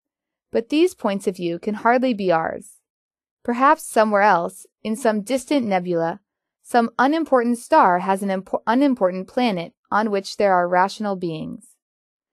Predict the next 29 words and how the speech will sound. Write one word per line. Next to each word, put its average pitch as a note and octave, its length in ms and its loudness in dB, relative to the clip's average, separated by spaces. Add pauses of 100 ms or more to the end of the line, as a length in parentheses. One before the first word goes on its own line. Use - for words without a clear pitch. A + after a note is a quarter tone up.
(420)
Perhaps C4+ 420 0
in - 100 -6
another A3 400 2
million A3 400 0
years, F3+ 460 -2
their G3+ 140 0
instruments C#4 600 -4
will B3 140 -2
tell A#3 260 2
them F3 320 -6
of F#3+ 160 0
our F#3 160 4
fate F#3+ 400 0 (140)
and G3+ 180 -6
lead A3+ 200 -2
them B3+ 180 0
to B3 180 -2
agree G#3 540 -2
on F#3 160 -4
an F#3 100 -4
agenda A3 520 0
for F#3+ 200 -2
a F3+ 80 0
conference G#3+ 520 -2
of F3+ 180 -8
foreign G3 360 -2
ministers. E3+ 600 -8 (720)
If C#4 180 0
so, F#3+ 440 2